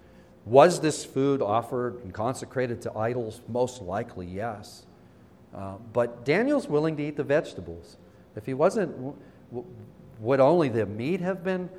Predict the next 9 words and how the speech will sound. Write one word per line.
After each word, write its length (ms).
uh, 220
offered 400
to 120
idols 420
and 60
the 80
vegetables 600
not? 320
Pro-, 240